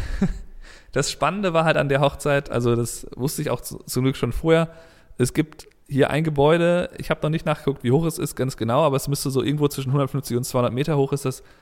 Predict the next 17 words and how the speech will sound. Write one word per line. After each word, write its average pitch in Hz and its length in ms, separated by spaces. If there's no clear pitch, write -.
das 131 100
ist - 40
halt 139 100
das 135 140
höchste 151 280
Gebäu-, 127 260
höchste 143 320
Gebäude 127 360
in 113 140
Buffalo. - 420
Und 113 280
ich - 180
war 143 180
halt, 135 300
als 120 300
das - 180
Paar, - 580